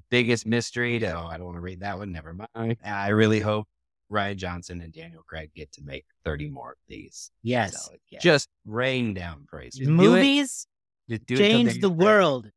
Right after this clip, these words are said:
Speaker 2: is basically the message of The Fabelmans. And I believe it with my whole heart.
Speaker 3: You know, do it till Rian Johnson is in his nineties and Daniel Craig is ninety-eight and he's just old Benoit Blanc going, "Don't
Speaker 2: Well,
Speaker 3: be like that.
Speaker 2: okay.
Speaker 3: It was a knife in the kitchen."
Speaker 1: Guys.
Speaker 3: Josh, you go f-, I always go first and cut you off. You go first.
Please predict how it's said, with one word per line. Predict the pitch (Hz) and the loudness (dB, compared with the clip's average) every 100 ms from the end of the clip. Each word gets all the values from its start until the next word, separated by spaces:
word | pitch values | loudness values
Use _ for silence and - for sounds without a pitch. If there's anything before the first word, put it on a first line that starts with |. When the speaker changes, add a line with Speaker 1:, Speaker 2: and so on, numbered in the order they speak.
| _ _ | _ _
Speaker 2:
is | 143 131 | -10 -4
basically | 160 185 190 175 165 | 0 0 0 -4 -4
the | 151 | -2
message | 160 147 139 | -4 -4 -10
of | |
The | 123 | -8
Fabelmans. | 143 123 104 92 95 - _ _ _ _ - | -4 -4 -6 -14 -16 -18 _ _ _ _ -8
And | 127 | -4
I | 127 | -2
believe | 107 131 143 143 | -2 2 2 2
it | |
with | 127 127 | 0 -2
my | 117 | -2
whole | 120 | -4
heart. | 107 92 - _ _ _ _ _ | -6 -8 -14 _ _ _ _ _
Speaker 3:
You | 120 | -4
know, | 123 120 | 0 0
do | 117 139 | 2 0
it | 165 | 0
till | - 139 | 2 0
Rian | 120 123 127 117 | 0 -2 -4 -4
Johnson | 120 117 110 123 110 | -4 -4 -6 -8 -8
is | 95 90 | -8 -8
in | 101 | -6
his | 110 101 | -4 -2
nineties | 104 104 104 104 95 | 0 0 -2 -6 -6
and | 90 | -6
Daniel | 95 104 95 | -4 -4 -6
Craig | 104 98 | -4 -4
is | 95 | -4
ninety-eight | 92 95 98 92 95 95 | -4 -4 -4 -6 -6 -6
and | 90 | -8
he's | 95 | -8
just | 98 92 | -10 -8
old | 101 104 | -4 -2
Benoit | 98 101 101 98 | -2 -2 -2 -4
Blanc | 98 95 90 | -4 -8 -8
going, | 92 90 92 | -10 -12 -10
"Don't | 156 214 | -4 0
Speaker 2:
Well, | 226 277 320 330 330 | 4 6 6 6 4
Speaker 3:
be | 196 | 2
like | - | -4
that. | 185 175 190 - | -6 -6 -8 -10
Speaker 2:
okay. | 135 143 | -6 -2
Speaker 3:
It | 156 | 2
was | 143 127 120 | 2 2 -6
a | 113 _ | -18 _
knife | 101 117 220 220 185 | -4 0 4 2 2
in | 220 | 0
the | 208 | 2
kitchen." | 220 - 95 - 143 | -2 -4 -8 -12 -4
Speaker 1:
Guys. | |
Speaker 3:
Josh, | 147 147 156 | 2 2 2
you | |
go | 147 | -4
f-, | 131 | -4
I | 123 131 | -4 -4
always | 127 117 | -4 -6
go | 107 104 | -8 -10
first | - 101 - | -10 -14 -14
and | 92 | -14
cut | 101 - | -14 -12
you | 87 | -12
off. | 87 | -12
You | 101 | -12
go | 92 87 | -12 -16
first. | - 104 _ | -18 -20 _